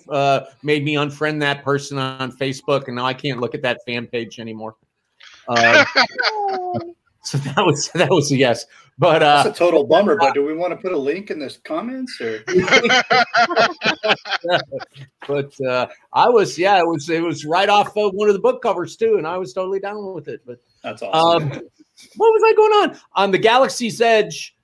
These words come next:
Speaker 1: fan club page and on the Galaxy's Edge Insiders, we have a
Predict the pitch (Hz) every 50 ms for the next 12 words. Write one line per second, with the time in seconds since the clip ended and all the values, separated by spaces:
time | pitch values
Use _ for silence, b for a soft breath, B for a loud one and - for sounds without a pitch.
0 | _ _ _ _ _ _ _ - 139 - - 196 190 190 190 - - 196 185 165
1 | 143 139 165 175 160 165 170 170 170 151 - 165 160 156 156 143 156 156 156 151
2 | 147 147 143 139 143 165 160 165 160 160 - 160 147 139 170 156 151 - 113 156
3 | 165 160 - - 170 147 143 131 127 - - 156 175 170 143 160 156 147 135 135
4 | 127 127 127 123